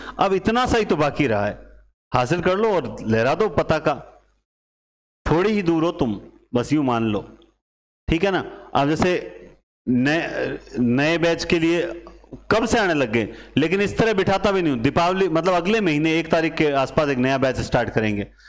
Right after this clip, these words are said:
Second grade और first grade का offline। "सर, आपके तो यहाँ पड़ी है classes, हमें जरूरत है क्या?" थोड़ा सा,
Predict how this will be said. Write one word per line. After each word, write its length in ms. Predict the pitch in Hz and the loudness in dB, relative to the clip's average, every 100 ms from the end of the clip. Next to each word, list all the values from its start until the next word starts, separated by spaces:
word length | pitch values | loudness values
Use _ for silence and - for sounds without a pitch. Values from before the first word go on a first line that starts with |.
| - - | -20 -4
Second 300 | 160 151 165 | -2 0 0
grade 140 | 170 156 | 2 0
और 80 | |
first 240 | 123 139 135 | 0 -2 0
grade 160 | 139 | -2
का 80 | 120 | 0
offline। 300 | 117 120 107 - - - - | 0 0 -2 -6 -20 -16 -2
"सर, 480 | 160 160 151 - - - | 0 0 -2 -8 -10 -2
आपके 280 | 143 147 160 | 0 2 0
तो 100 | 160 | 0
यहाँ 180 | 143 143 | 0 0
पड़ी 240 | 165 175 | 0 2
है 80 | 175 | 2
classes, 380 | 147 151 156 135 | 0 0 0 0
हमें 140 | 143 | 0
जरूरत 300 | 139 160 156 | 0 0 0
है 80 | 135 | 0
क्या?" 120 | 120 - - - _ _ _ 151 | -2 -4 -14 -20 _ _ _ 0
थोड़ा 260 | 208 254 | 2 2
सा, 420 | 233 240 190 - | 2 0 -2 -6